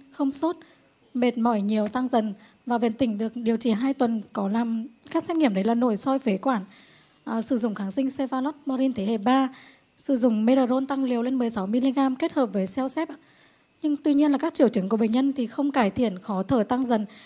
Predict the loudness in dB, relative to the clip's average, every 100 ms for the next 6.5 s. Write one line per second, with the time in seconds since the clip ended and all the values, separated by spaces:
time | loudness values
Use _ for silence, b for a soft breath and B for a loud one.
0 | B -6 0 0 0 -2 -2 -2 -4 -4
1 | B B B -2 0 0 0 0 2 0
2 | 0 0 0 -4 -4 -4 -8 -8 -8 -6
3 | -6 -6 -6 -8 -16 _ _ _ _ _
4 | _ _ _ _ _ b b b b b
5 | 2 2 4 2 2 0 0 0 0 0
6 | 0 0 0 -2